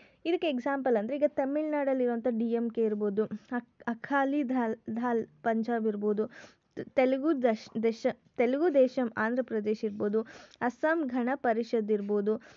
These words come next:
National Conference in Jammu and Kashmir ಇರ್ಬೋದು. So these are the example for the regional parties who are demanding more autonomy. Next ಬಂದ್ರೆ demand for regional autonomy within a state.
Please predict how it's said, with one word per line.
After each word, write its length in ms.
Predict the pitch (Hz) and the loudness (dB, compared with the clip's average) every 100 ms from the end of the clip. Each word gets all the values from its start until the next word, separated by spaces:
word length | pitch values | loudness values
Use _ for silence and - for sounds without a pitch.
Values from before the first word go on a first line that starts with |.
| _ | _
National 440 | 240 233 262 330 330 | 0 0 0 -2 0
Conference 600 | 277 262 269 262 262 262 | 0 0 0 0 0 0
in 120 | 240 | -2
Jammu 320 | 220 214 226 | 0 -2 -2
and 100 | 226 | -4
Kashmir 320 | 214 208 220 208 | -4 -4 -2 -2
ಇರ್ಬೋದು. 340 | 196 202 247 | -2 -4 -6
So 220 | 254 339 | -4 -6
these 260 | 233 247 - | -6 -6 -2
are 180 | 302 277 | -2 0
the 200 | 330 220 | 0 -2
example 540 | 254 254 254 269 233 | -2 -2 -2 -2 -2
for 260 | 220 233 226 | -4 -2 0
the 80 | 392 - - - - - | -2 -4 -20 -20 -10 0
regional 420 | 277 285 311 330 330 | 2 2 0 -2 0
parties 420 | 285 240 311 359 | 0 0 0 0
who 80 | 285 | 2
are 240 | 269 247 | 2 2
demanding 580 | 240 240 247 262 415 262 | 0 0 -2 -2 0 2
more 260 | 254 240 214 | 2 2 0
autonomy. 520 | 226 214 190 202 175 - - _ _ _ _ _ _ _ _ - - - - | -2 -2 -4 -8 -12 -18 -20 _ _ _ _ _ _ _ _ -20 -20 -16 0
Next 260 | 349 - 440 | 0 2 2
ಬಂದ್ರೆ 240 | 370 392 | 4 4
demand 480 | 294 277 277 311 311 | 4 2 2 0 2
for 240 | 349 277 | 2 2
regional 580 | 254 285 320 339 320 262 | 0 0 0 0 2 0
autonomy 460 | 262 254 247 339 269 | 0 -2 0 -2 -2
within 240 | 247 240 | 0 0
a 120 | 220 | -2
state. 180 | - 202 | -4 -6